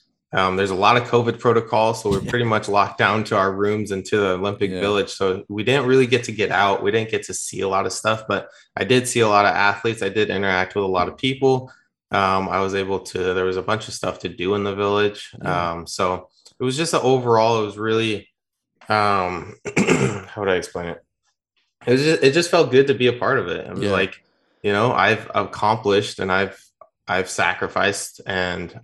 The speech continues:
Speaker 1: I am, I am here as an Olympian. It was
Speaker 2: Yeah.
Speaker 1: just felt really good to be there and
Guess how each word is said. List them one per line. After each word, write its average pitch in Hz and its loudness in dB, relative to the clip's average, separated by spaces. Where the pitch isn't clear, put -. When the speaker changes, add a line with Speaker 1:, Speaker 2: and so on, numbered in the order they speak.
Speaker 1:
I 90 0
am, 95 -2
I 90 -8
am 92 -4
here 95 0
as 95 0
an 92 -4
Olympian. 92 -4
It 85 -6
was 90 -6
Speaker 2:
Yeah. 92 -2
Speaker 1:
just 85 -8
felt 87 -2
really 92 -2
good 95 -2
to - -12
be 92 -8
there 90 -2
and 87 -8